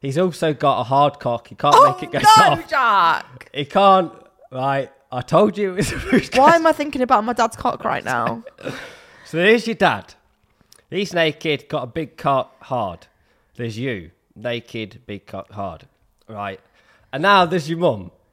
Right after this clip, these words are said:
Speaker 1: And your mum's just your mum normally.
Speaker 2: She
Speaker 1: And
Speaker 2: hasn't
Speaker 1: your
Speaker 2: got a six
Speaker 1: <laughs>
Speaker 2: inch
Speaker 1: She hasn't
Speaker 2: hard
Speaker 1: got a
Speaker 2: cock.
Speaker 1: cock.
Speaker 2: Okay.
Speaker 1: And your mum is naked. Now, some sick, twisted man,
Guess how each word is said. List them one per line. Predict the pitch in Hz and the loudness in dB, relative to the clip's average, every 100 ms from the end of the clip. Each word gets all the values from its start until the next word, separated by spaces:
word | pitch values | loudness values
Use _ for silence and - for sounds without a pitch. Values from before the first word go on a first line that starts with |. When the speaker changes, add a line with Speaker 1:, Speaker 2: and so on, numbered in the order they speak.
| _ - | _ -14
Speaker 1:
And | 123 | -8
your | 143 | -2
mum's | 175 175 131 | 0 -2 -4
just | 170 143 | -8 -8
your | 156 | -8
mum | 139 139 127 | -6 -6 -4
normally. | 127 120 107 101 113 120 117 - | -4 -4 -6 -8 -10 -12 -18 -8
Speaker 2:
She | - | -4
Speaker 1:
And | |
Speaker 2:
hasn't | 262 | -2
Speaker 1:
your | 233 | 0
Speaker 2:
got | 208 196 | 0 0
a | |
six | - 269 - | -2 -6 -6
Speaker 1:
<laughs> | |
Speaker 2:
inch | 196 202 | 0 0
Speaker 1:
She | - | 2
hasn't | 285 240 208 | 2 4 2
Speaker 2:
hard | - | 2
Speaker 1:
got | 247 226 | 0 0
a | - | -4
Speaker 2:
cock. | 226 196 | -8 -8
Speaker 1:
cock. | - - 240 | -10 -20 -16
Speaker 2:
Okay. | - 175 - - - 117 | -10 -8 -8 -14 -18 -10
Speaker 1:
And | 147 | -8
your | 151 165 | -6 -4
mum | 190 170 151 - | 0 0 -2 -8
is | 120 123 | -10 -8
naked. | 139 127 117 - 85 - _ - _ | -4 -4 -4 -10 -16 -18 _ -20 _
Now, | - 143 | -4 -4
some | 135 - 233 214 | -4 -2 -2 -4
sick, | - 254 - - _ | -6 -4 -4 -8 _
twisted | - - 220 - - 190 | -12 -6 -6 -6 -6 -6
man, | 180 127 117 165 | -4 -4 -4 -6